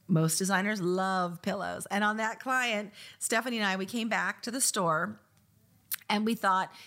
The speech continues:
in this new purple bedroom that we weren't really sure where the purple was coming from, um, we said, "Okay, let's pull some bedding in that, that has a little bit of, of the purple." And Stephanie originally put,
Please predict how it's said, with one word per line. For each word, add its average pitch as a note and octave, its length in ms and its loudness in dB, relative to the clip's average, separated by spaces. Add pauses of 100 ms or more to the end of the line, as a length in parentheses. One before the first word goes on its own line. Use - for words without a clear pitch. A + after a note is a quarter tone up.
(140)
in G3 140 4
this G#3+ 200 0
new A3+ 160 -2
purple A#3+ 300 0
bedroom A3+ 720 -2 (120)
that G3+ 60 -8
we E3+ 100 0
weren't E3+ 220 0
really F#3+ 320 -4
sure G3 300 2
where F3+ 160 0
the G3+ 80 -8
purple F#3+ 300 -4
was E3 100 -2
coming F#3 300 -2
from, E3+ 340 0 (380)
um, F3+ 500 2 (680)
we F#3+ 280 0
said, G3 140 -2
"Okay, G3 140 -4
let's G#3 260 -4
pull D4+ 180 -4
some C#4+ 180 0
bedding G3 280 0
in F3+ 140 -2
that, D#3+ 240 -4
that F#3 120 -2
has F3+ 220 -2
a F3 60 -6
little F3+ 360 -2
bit F#3+ 160 -4
of, E3+ 180 -4 (480)
of E3+ 220 4
the F3 60 -10
purple." - 500 -6 (560)
And F3+ 400 2
Stephanie G3 380 -2
originally G3+ 440 -4
put, E3+ 320 -2